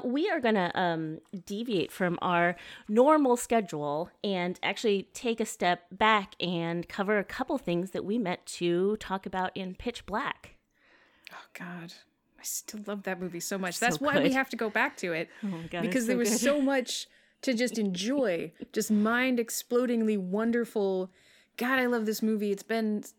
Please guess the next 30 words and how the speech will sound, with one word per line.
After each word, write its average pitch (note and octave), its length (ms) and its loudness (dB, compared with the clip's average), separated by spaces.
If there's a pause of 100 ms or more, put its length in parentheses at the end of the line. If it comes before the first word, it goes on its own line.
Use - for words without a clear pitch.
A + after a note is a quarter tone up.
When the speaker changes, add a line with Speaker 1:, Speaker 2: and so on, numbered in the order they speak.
(120)
Speaker 2:
just - 260 -6
too D#4+ 160 0
long A3 300 0
since F#3+ 240 -4
I've F3 160 -4
watched F3+ 380 -4
it. - 380 -6 (840)
Goodness. - 640 -2
Speaker 1:
Mm-hmm. G3 260 0 (100)
And, F#3 260 4
and F3 300 2
we F3+ 180 2
left F3+ 340 0
out E3 160 4
a D#3 40 -4
couple - 260 -6
key D#3+ 300 -6
points D3 420 -6
because D#3 340 -12
we D#3 120 -12
are D3+ 80 -8
so C3+ 460 -10 (440)
enamored C#3 480 -4
with F#3 160 -12
the B2+ 280 -8 (280)
movie. D3 580 -8 (560)
Speaker 2:
Yes. F3 460 -6
Speaker 1:
And D3+ 180 -4
Vin - 140 -8
Diesel. - 380 -10